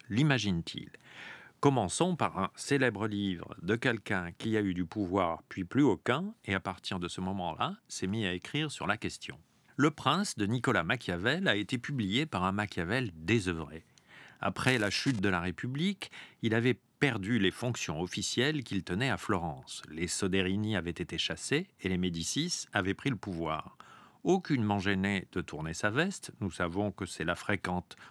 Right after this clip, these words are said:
occupation des politiciens, Machiavel écrit son Prince, recueil de conseils adressés à Laurent de Médicis.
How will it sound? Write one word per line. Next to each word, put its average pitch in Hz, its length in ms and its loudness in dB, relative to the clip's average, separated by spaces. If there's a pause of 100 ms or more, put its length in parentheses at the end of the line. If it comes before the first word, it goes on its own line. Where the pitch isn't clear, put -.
(120)
occupation 98 640 0
des 78 100 -4
politiciens, 151 720 -2 (400)
Machiavel 131 720 2
écrit 147 240 -2
son 104 220 -2
Prince, 101 560 -4 (100)
recueil 98 580 0
de 90 200 2
conseils 135 640 -4
adressés 95 480 0
à 104 80 2
Laurent 98 300 0
de 117 80 0
Médicis. 85 760 -4